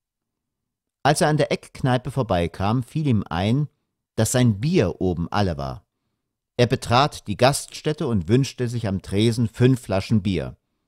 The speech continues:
„Da haben Sie Glück“, sagte die Wirtin und wollte die Flaschen schon herausgeben, aber da drehte sich der Herr neben Zander plötzlich um und sagte: „Mensch, Elli, die fünf Flaschen hab ich doch für mich reservieren lassen.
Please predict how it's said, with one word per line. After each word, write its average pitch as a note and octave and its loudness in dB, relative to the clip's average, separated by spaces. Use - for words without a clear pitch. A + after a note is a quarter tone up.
„Da C#3+ 0
haben G#3+ 4
Sie G3 0
Glück“, B3+ -4
sagte G#2+ 0
die F#2 0
Wirtin C#3+ 2
und G#2+ 4
wollte A#2+ 2
die B2+ -2
Flaschen C#3+ -2
schon D3+ -2
herausgeben, C3+ 0
aber C#3 4
da C#3 4
drehte D#3+ 0
sich D3+ -6
der A2 2
Herr C3+ 4
neben A#2 2
Zander C3 2
plötzlich A#2+ -4
um D3 4
und A#2+ 4
sagte: A2 2
„Mensch, C3 4
Elli, D3 6
die A2 6
fünf B2+ 4
Flaschen D3 4
hab C3+ 8
ich D#3 4
doch C#3+ 4
für C3+ 4
mich E3 2
reservieren C3+ 6
lassen. F2 0